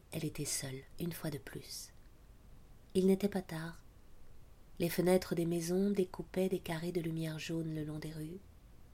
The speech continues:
Elle marchait lentement, les mains dans les poches, la tête de côté. Pendant longtemps, elle marcha sans se soucier de la direction.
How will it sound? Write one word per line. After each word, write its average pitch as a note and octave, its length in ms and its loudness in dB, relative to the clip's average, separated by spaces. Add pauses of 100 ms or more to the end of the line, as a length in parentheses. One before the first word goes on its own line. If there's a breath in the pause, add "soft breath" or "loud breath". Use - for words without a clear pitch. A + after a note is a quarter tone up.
(760)
Elle E3 140 4
marchait E3 360 2
lentement, E3 640 -2 (460)
les F3 120 4
mains E3+ 120 2
dans D#3+ 120 0
les D#3 120 0
poches, - 540 -8
la D#3+ 100 -4
tête - 240 -6
de D#3+ 40 -4
côté. D#3 500 -8 (1600 loud breath)
Pendant G3 240 10
longtemps, A3+ 460 8
elle A3 140 8
marcha G3 440 4
sans G3 220 0
se F3 160 -2
soucier - 440 -2
de F3 100 -2
la D#3+ 100 -2
direction. D3+ 520 -8